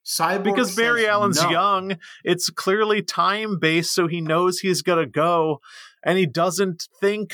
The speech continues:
Speaker 2: that someone's just gonna say no to him.
Speaker 1: Right.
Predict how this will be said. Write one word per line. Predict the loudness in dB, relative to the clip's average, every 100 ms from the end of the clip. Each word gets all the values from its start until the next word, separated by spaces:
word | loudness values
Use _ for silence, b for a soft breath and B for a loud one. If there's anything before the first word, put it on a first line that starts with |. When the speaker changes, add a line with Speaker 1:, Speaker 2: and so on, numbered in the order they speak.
| -2
Speaker 2:
that | -2
someone's | 0 0 0 -2 -2
just | -2 -2 0
gonna | 0 0
say | 0 0 0
no | -2 0 2 4 2 2
to | 2 0 2
him. | 2 2 0 -8 _ _ _ _ _ _
Speaker 1:
Right. | 0 0 -2